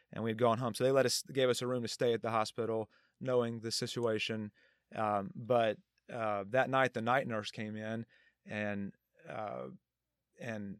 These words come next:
so I'd go in and check every so often, every hour, and she would say, you know, I'd go in and she'd be like, "Well, you know, he was, he was, uh,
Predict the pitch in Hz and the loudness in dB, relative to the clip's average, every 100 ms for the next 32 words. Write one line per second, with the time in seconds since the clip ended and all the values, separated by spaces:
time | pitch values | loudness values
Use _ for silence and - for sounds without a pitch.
0 | - - 117 127 123 117 107 104 - 123 | -8 -2 0 2 0 -2 -4 -6 2 2
1 | 117 - _ _ _ - 113 110 107 - | 2 -6 _ _ _ -6 -2 -2 -2 -2
2 | 110 117 117 - 104 110 107 110 120 110 | 2 4 2 0 -4 -2 -2 0 2 0
3 | 104 101 - - 120 113 - 117 107 101 | -2 -6 -8 -6 -4 -4 -2 -2 0 -2
4 | - _ _ _ 240 233 185 175 131 110 | -8 _ _ _ -20 -20 -20 -12 -2 -2
5 | 107 113 110 107 - 113 101 - 156 151 | 0 -2 -4 -4 -6 -4 -4 -4 -6 -2
6 | 160 147 139 143 131 117 - - - 135 | 2 2 2 -2 -2 -2 -4 -6 -8 -6
7 | 127 107 98 - _ _ _ _ _ - | -4 -4 -6 -8 _ _ _ _ _ -10
8 | 113 101 95 | -6 -4 -4